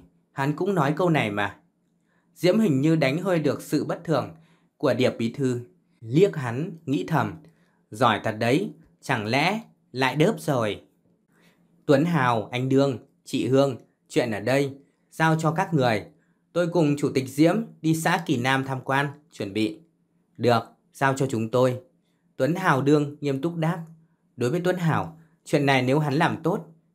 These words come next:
khi trở về, hắn tin tưởng sẽ có cơ hội để làm chánh văn phòng. Đối với Đường, hắn muốn làm tốt công việc mà Đức Tổng giao phó, để đền ơn tri ngộ. Chuyện khác hắn không nghĩ đến. Còn đối với chị Hương,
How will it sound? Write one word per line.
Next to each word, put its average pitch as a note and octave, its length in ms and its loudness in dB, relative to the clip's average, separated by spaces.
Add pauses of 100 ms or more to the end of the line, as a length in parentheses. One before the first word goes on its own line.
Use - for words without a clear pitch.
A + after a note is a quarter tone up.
khi D#3+ 200 -4
trở B2 220 0
về, A2 340 0 (240)
hắn C#3 180 -6
tin F3+ 220 0
tưởng B2 360 2 (200)
sẽ F#3 240 -6
có F#3 140 0
cơ F3+ 140 0
hội D3 280 2 (160)
để A#2+ 120 -4
làm A#2 300 0
chánh C3+ 220 -4
văn F3 160 -2
phòng. G2 280 -4 (920)
Đối A#2+ 220 0
với F3 120 0
Đường, B2 300 0 (440)
hắn C#3 180 -2
muốn D3+ 160 6
làm E3+ 300 0
tốt A3 200 -2
công E3 160 -2
việc B2+ 200 0 (240)
mà B2 120 -6
Đức E3+ 180 0 (100)
Tổng A2+ 240 0
giao C3 220 0
phó, B2 360 -2 (380)
để B2+ 180 0
đền B2 280 2
ơn D3 180 2
tri D#3+ 180 0
ngộ. C3 320 0 (400)
Chuyện C#3 260 0
khác F#3+ 200 -2 (160)
hắn C3+ 200 -4
không D#3+ 160 -2
nghĩ C3+ 100 -2
đến. A#2+ 400 0 (480)
Còn C3+ 160 -4
đối D3 120 6
với A3+ 140 2
chị D#3+ 140 -4
Hương, D3 340 2